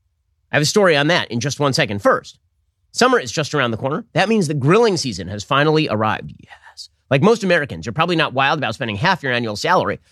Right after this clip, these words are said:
buying meat at the grocery store, especially considering that eighty-five percent of it comes from overseas. Well,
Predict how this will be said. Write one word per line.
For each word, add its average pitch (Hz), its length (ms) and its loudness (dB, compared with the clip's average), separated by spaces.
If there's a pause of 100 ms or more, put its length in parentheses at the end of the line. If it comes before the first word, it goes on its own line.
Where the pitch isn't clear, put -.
(120)
buying 139 200 4
meat 160 120 2
at 135 60 -8
the - 80 -8
grocery 127 360 0
store, 110 380 -6 (220)
especially 139 420 0
considering 139 420 0
that 113 140 -2 (220)
eighty-five 156 360 2
percent 160 220 -2
of 135 60 0
it 110 80 -6
comes 135 180 -2
from 127 120 0
overseas. 107 420 -2
Well, 95 180 -4